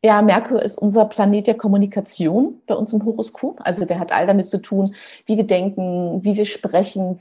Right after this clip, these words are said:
kommunizieren, ähm, wie wir Informationen aufnehmen, wie wir lernen und so weiter, unsere Umgebung.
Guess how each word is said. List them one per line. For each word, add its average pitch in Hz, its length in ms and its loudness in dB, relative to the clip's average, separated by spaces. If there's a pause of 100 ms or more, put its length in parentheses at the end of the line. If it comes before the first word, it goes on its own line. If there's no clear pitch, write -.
(120)
kommunizieren, 196 1080 0 (460)
ähm, 175 680 4 (360)
wie 220 280 2
wir 247 200 6
Informationen 220 720 2
aufnehmen, 196 440 2
wie 202 140 2
wir 208 100 6
lernen 185 560 4
und 196 120 -4
so 190 100 -4
weiter, 196 340 0
unsere 196 200 -2
Umgebung. 196 460 -2